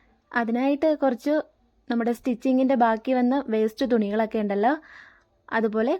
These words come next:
കുറച്ച് തുണികൾ എടുത്ത് വെച്ചിട്ടുണ്ട് കേട്ടോ. അപ്പോൾ നമുക്ക് ഇന്ന് ഈ തുണികളിൽ നിന്ന് കുറച്ച് പൂക്കളൊന്ന് ഉണ്ടാക്കിയെടുത്തിട്ട് ഒരു ബൊക്കെ സെറ്റ് ചെയ്തെടുക്കാവേ.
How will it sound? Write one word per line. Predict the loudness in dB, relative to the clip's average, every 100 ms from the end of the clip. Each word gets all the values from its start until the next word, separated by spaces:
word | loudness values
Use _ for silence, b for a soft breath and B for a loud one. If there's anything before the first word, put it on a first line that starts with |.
| 0
കുറച്ച് | 0 0 0
തുണികൾ | 0 0 0 -2
എടുത്ത് | -2 0
വെച്ചിട്ടുണ്ട് | 0 -2 -4 -4 -2
കേട്ടോ. | 0 -2 -4 -8
അപ്പോൾ | -4 -4 -2
നമുക്ക് | -4 0 0 0 -2
ഇന്ന് | 0 0 0
ഈ | -2 -2
തുണികളിൽ | -4 -4 -2 -2 0 0
നിന്ന് | 0 0 b b b b -4
കുറച്ച് | -2 0 0 2
പൂക്കളൊന്ന് | 2 4 2 2
ഉണ്ടാക്കിയെടുത്തിട്ട് | 0 -2 0 -2 -2 -4 -2 -2 -4 _ _ _ _ _ _ _ _ 0
ഒരു | 2 4
ബൊക്കെ | 2 -2 -4 0 0
സെറ്റ് | 2 2
ചെയ്തെടുക്കാവേ. | 2 -2 -2 -2 0